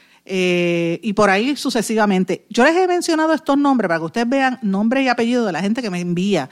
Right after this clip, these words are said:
Estos son gente que me ha enviado solamente durante el día de hoy. Yo estoy así desde la semana pasada. Llevo dos semanas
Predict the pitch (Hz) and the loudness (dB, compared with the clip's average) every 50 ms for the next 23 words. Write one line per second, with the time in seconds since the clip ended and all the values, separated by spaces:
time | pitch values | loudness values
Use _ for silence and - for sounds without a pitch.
0 | - _ - - 196 254 240 285 285 294 285 285 262 208 190 190 202 226 220 233 | -14 _ -14 -6 -6 -2 0 2 2 2 2 0 -2 -2 -2 -2 0 0 0 2
1 | 240 240 233 233 - - - 220 208 220 226 226 214 233 202 175 160 165 156 151 | 2 0 0 -2 -4 -4 -2 -2 0 2 0 2 2 2 0 0 -2 -2 -4 -4
2 | 147 147 156 165 156 143 147 143 - - - - - 190 180 - 254 247 247 233 | -2 0 0 0 0 0 -2 -4 -6 -14 -20 -6 -4 -2 0 2 2 2 2 0
3 | - 254 240 214 202 175 165 165 - 175 151 156 175 180 175 180 170 - 160 151 | 0 0 0 0 0 -2 -2 -2 -4 -4 -4 -2 -2 0 0 -2 -2 -2 -2 -4
4 | 147 151 175 180 190 170 175 202 - - 262 269 269 277 269 247 | -2 -2 -2 -2 0 0 0 0 0 0 0 0 2 2 0 -2